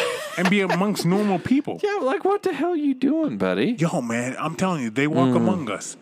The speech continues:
Speaker 1: They walk among us. It's like that fucking, that, who's that ultra marathon motherfucker that, that is out there running three hundred fifty miles in
Speaker 2: Mm.
Speaker 1: one j-, one shot. You know what I mean?
Speaker 2: Yeah, no, I, I don't know how those guys do it. Have you heard about the, uh, this is local to us and some of those people,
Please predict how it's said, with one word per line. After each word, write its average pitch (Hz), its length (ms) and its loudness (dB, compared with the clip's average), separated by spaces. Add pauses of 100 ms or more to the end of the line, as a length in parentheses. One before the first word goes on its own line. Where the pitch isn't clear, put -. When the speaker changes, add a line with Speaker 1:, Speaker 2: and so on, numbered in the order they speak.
(120)
Speaker 1:
They 151 120 2
walk 185 200 0
among 180 240 0
us. 131 100 -2
It's 160 80 -4
like 196 180 0
that 190 160 -2
fucking, 196 400 -4
that, 160 220 0
who's 233 200 0
that 190 140 0 (200)
ultra 185 300 2
marathon 165 580 0
motherfucker 120 540 -2 (280)
that, 139 260 -2
that 117 260 -2
is 131 180 -2
out 160 200 0
there 151 120 2
running 156 300 0 (240)
three 180 160 2
hundred 180 260 0
fifty 170 280 0
miles 151 440 0
in 139 200 0
Speaker 2:
Mm. 135 80 4
Speaker 1:
one 160 220 4
j-, 127 100 -4
one 156 240 2
shot. - 600 -2
You 131 100 0
know 147 60 2
what 165 60 2
I 180 40 2
mean? 190 120 2
Speaker 2:
Yeah, 127 120 2 (120)
no, 113 460 2 (100)
I, 127 320 0
I - 20 2
don't 247 160 2
know 123 100 0
how 127 160 -2
those 117 260 -2
guys 117 240 0
do 196 100 4
it. 147 60 0
Have 165 140 -2
you 156 60 2
heard 170 160 2
about 139 280 0
the, 127 200 4
uh, 110 180 4 (280)
this 160 240 -2
is 131 100 0
local 139 300 2
to 127 80 0
us 110 420 -2
and 101 280 -8
some 117 200 2
of 107 100 2
those 104 120 2
people, 107 400 2